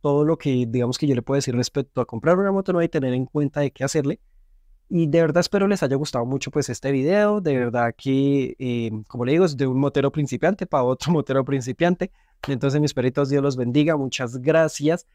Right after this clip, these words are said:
No olviden suscribirse, darle like, comenten, compartan. Hagamos que este canal siga creciendo.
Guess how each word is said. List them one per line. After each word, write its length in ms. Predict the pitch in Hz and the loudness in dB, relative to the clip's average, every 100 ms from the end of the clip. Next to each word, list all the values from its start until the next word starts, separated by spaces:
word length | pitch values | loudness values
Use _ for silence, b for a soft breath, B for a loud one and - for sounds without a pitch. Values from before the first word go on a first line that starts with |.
| _ - | _ -6
No 140 | 135 | -2
olviden 320 | 139 147 156 | 2 4 2
suscribirse, 760 | - 143 - 120 160 170 - 143 | 0 -8 -6 0 2 2 0 -2
darle 320 | 120 123 120 | 0 0 0
like, 360 | 127 160 160 - | 2 2 0 -4
comenten, 720 | 127 120 151 175 156 147 156 | -6 2 4 4 2 -2 -2
compartan. 880 | - 113 107 - 185 165 - 175 170 | -2 -6 -4 2 2 2 -2 -2 0
Hagamos 420 | 127 123 131 - | 0 0 -4 -4
que 100 | 131 | -6
este 200 | - 131 | -4 -4
canal 280 | 131 123 117 | -2 -2 -4
siga 380 | - 208 170 | 2 2 2
creciendo. 640 | 143 127 117 135 127 139 | 0 -4 -2 -2 -2 -4